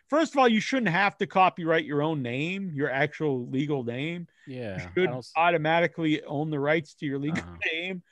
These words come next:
Speaker 1: and no
Speaker 2: Yeah.
Speaker 1: one should be able to copyright it without your permission.
Speaker 2: I don't think that would ever hold up if
Speaker 1: I, I think that's why Cena's gotta pay him. He, they, he even said this in an interview. Like,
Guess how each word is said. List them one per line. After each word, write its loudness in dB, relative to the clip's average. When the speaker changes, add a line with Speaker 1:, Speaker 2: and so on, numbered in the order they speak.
Speaker 1:
and 2
no 4
Speaker 2:
Yeah. 0
Speaker 1:
one -2
should 0
be 8
able 0
to -6
copyright 0
it -8
without -8
your -12
permission. -14
Speaker 2:
I 0
don't 4
think 0
that -2
would -4
ever -4
hold -8
up -10
if -16
Speaker 1:
I, 0
I -2
think -2
that's 2
why 4
Cena's -4
gotta 2
pay 2
him. -2
He, -8
they, -8
he -8
even -6
said -6
this -8
in -4
an -4
interview. -4
Like, -8